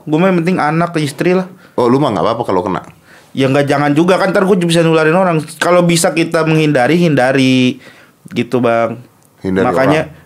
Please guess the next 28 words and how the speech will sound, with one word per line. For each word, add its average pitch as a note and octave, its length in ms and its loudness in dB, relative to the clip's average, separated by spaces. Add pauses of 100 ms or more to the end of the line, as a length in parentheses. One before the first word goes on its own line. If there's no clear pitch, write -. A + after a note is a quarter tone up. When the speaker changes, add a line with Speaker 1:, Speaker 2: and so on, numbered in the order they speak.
Speaker 2:
orang. - 80 -4
Speaker 1:
apa? F3 180 0
Hindari C3 360 0
orang. C3+ 260 2
Speaker 2:
Ah. C#3+ 80 0
Speaker 1:
Bukan, E3+ 320 0
ya E3+ 140 2
hindari D#3+ 420 4
orang D#3 400 0
tuh F#3+ 80 2
maksudnya F#3 320 2
social D#3+ 400 2
distancing D3+ 560 -2
yang D3 240 0 (340)
seperti C#3+ 440 -2
dianjurkan C#3 420 0
pemerintah. D3+ 720 0
Jadi C#3+ 160 0
kita C#3 260 -2
tuh E3 140 2
jangan C3+ 300 0
berkumpul, D3+ 720 0
Speaker 2:
Nah, C#3+ 80 0
Speaker 1:
jangan B2 180 0
Speaker 2:
itu B3 140 2
pijat C#3+ 260 0
plus G#2+ 220 -2
plus, G#2 260 -2